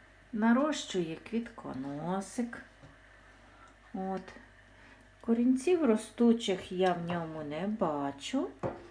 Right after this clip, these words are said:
але він, ну, не, в непоганому стані, як для того, що їхав поштою. От.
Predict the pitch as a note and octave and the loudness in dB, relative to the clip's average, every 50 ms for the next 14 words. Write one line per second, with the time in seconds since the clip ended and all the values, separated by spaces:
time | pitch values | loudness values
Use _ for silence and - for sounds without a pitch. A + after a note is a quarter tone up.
0 | - - - - - - - - - - G#3+ G#3 G#3+ G#3+ A#3 C4 C#4 C4 - E4 | -18 -18 -16 -12 -12 -12 -12 -12 -8 -4 -2 2 4 4 4 4 4 2 0 -2
1 | F4 G4 G4+ F#4+ G4 - - - - - - - - - - - - - D4 D#4 | -2 -2 -2 -4 -8 -14 -20 -20 -20 -20 -20 -20 -20 -20 -20 -20 -12 -10 -8 -8
2 | F#4+ - - - - - - F3+ F#3 G#3+ G#3 A3 G#3+ - - - G3+ F#3 G#3 G#3+ | -8 -10 -12 -18 -20 -14 -10 -4 -2 -2 -2 -4 -8 -14 -16 -12 -10 -8 -8 -4
3 | - G#3+ G#3+ G#3+ B3+ C#4+ D4 C#4+ C#4 C4 C4 B3+ - - - C4 B3 A#3 A3 G#3+ | 0 0 2 2 4 2 4 4 6 6 4 4 2 4 6 6 6 8 6 6
4 | G#3 G3+ F3 F3+ F#3 G3 G3 G3 - C#4 D#4 F4 F4 D#4+ D4+ C#4 - - - - | 4 2 2 4 4 4 4 4 4 6 6 6 6 6 4 2 0 -4 -10 -18
5 | - - - - - - - - A3 G#3 F#3+ - - - G#3+ G3+ A#3 A#3 A#3 - | -20 -20 -20 -20 -16 -12 -2 2 2 2 2 0 -2 -2 0 2 2 2 2 4
6 | G#3+ G3+ F#3+ F#3+ F#3+ - - - - - - - - - - - A3 G#3 A3 A3+ | 4 4 4 4 2 -4 -14 -20 -20 -20 -20 -20 -20 -20 -4 2 4 6 6 6
7 | A3+ - - - C#4+ D4 D4 D#4+ F4 F#4+ F#4 - - - - _ - - - - | 4 0 -2 0 2 4 4 4 2 2 0 -4 -12 -20 -20 _ -20 -20 -20 -20
8 | - - - - - - - - - _ _ _ _ _ - - - _ - - | -20 -20 -20 -20 -20 -20 -20 -20 -20 _ _ _ _ _ -20 -20 -20 _ -20 -20
9 | - _ - - - - - - - - - - - - - - - - - - | -20 _ -20 -20 -20 -20 -20 -20 -20 -20 -20 -20 -20 -20 -20 -20 -20 -20 -18 -18
10 | - - - - - - - A3 - - - G#3 G#3 A3 A3 A3 A3+ A#3 A#3 - | -20 -20 -20 -20 -20 -18 -14 -14 -14 -10 -4 -2 0 2 2 2 2 2 0 -4